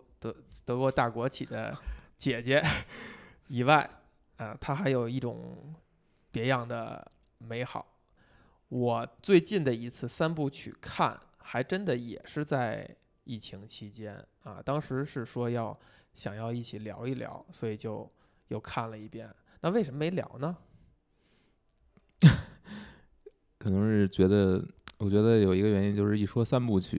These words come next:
Speaker 2: 可能就会觉得有点精神压力。
Speaker 1: 啊，
Speaker 2: 嗯，
Speaker 1: 觉得压力太大了。
Speaker 2: 就是，我觉得压力太大了，而且可能，呃，可能对这三部电影儿也都还觉得比较有感情，所以就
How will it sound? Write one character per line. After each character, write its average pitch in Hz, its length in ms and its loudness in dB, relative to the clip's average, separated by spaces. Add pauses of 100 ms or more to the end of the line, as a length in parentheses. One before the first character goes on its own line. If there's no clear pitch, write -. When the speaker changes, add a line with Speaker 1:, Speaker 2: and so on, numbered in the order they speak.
(140)
Speaker 2:
可 92 100 -2
能 92 200 -2
就 95 200 -2
会 92 140 0
觉 95 100 2
得 98 80 4
有 98 60 4
点 98 120 2
精 98 180 0
神 98 140 4
压 98 200 2
力。 - 300 -8
Speaker 1:
啊， 117 800 0
Speaker 2:
嗯， 120 60 -4
Speaker 1:
觉 - 100 -2
得 135 100 4
压 151 160 8
力 160 80 6
太 147 160 2
大 147 240 6
了。 - 20 -2
Speaker 2:
就 92 40 -2
是， 92 40 2
我 92 40 0
觉 107 160 -2
得 - 0 -
压 107 100 6
力 104 40 4
太 107 80 4
大 104 240 2
了， - 140 -8
而 98 100 -2
且 95 220 2
可 - 160 -6
能， 98 640 -2 (840)
呃， - 340 -8 (500)
可 101 120 -4
能 92 100 0
对 107 120 -2
这 98 120 0
三 110 180 0
部 104 80 2
电 98 200 4
影 90 80 2
儿 95 200 2
也 92 140 2
都 95 200 -2
还 95 220 0 (240)
觉 - 120 -8
得 95 140 -4
比 92 220 -6
较 92 180 0 (160)
有 87 140 -4
感 - 240 -6
情， - 180 -12 (200)
所 - 180 -2
以 90 60 2 (160)
就 - 280 -4